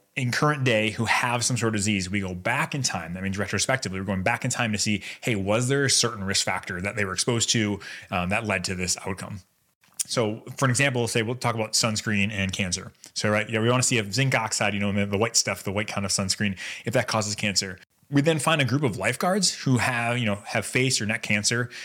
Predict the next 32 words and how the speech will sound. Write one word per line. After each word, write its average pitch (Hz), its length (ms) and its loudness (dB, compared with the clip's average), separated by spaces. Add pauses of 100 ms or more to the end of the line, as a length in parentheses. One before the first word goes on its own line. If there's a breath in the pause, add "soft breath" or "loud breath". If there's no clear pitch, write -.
(120 loud breath)
and 120 100 0
then 107 80 2
a 104 40 0
group 110 180 -2
who 110 100 0
didn't, 98 360 0
who 98 160 -2
are 101 60 4
also 98 220 0
lifeguards. 92 520 -2
And 101 80 0
then 98 160 0 (260 loud breath)
we 117 80 0
would 110 100 2
see 131 120 2
how 104 100 4
often 107 260 0
they 104 60 2
use 98 80 0
zinc 107 180 0
oxide 98 340 -2
to 95 40 -4
see - 160 0
if 95 80 -2
there's 92 180 -2
a 87 40 -4
relationship. - 480 -4
So 110 100 -2
once 104 120 2
again, 110 120 0
we're 95 100 -4
starting 135 760 2